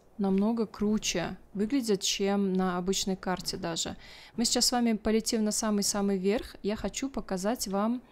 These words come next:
Так, давайте. <laughs> По-, э, и по-, по-, показать хочу вам. Хотела показать же. Чё такое? Подождите. Карта, наверное, ещё не доработана. А меня не пускает наверх.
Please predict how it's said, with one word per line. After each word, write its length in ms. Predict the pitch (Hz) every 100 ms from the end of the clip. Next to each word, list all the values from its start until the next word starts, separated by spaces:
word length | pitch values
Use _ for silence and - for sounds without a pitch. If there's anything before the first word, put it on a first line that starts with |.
| - - - - - _ - 160 - - - - -
Так, 360 | 170 165 170
давайте. 580 | 185 170 170 - - 202 - - - - -
<laughs> 560 | 180 220 185 214 214 - - - - -
По-, 100 | - -
э, 80 | - -
и 120 | -
по-, 200 | - - - - - -
по-, 140 | 269 - -
показать 480 | 320 320 320 330 339
хочу 340 | 320 - 339
вам. 260 | 320 311 403 - - -
Хотела 420 | 285 - 302 277
показать 500 | 277 277 285 285 262
же. 120 | 240 - -
Чё 180 | - 285
такое? 440 | - - - 196
Подождите. 800 | 175 180 196 185 151 - 190 196 - 165 151 - - - _ _ - - - - - - - -
Карта, 320 | - 254 - 269
наверное, 440 | 247 240 240 220
ещё 180 | 220 220
не 100 | 214
доработана. 720 | 202 202 202 196 196 185 185 - - - -
А 60 | 214
меня 160 | 233
не 80 | 233
пускает 560 | - - - 190 185 196
наверх. 420 | 196 180 -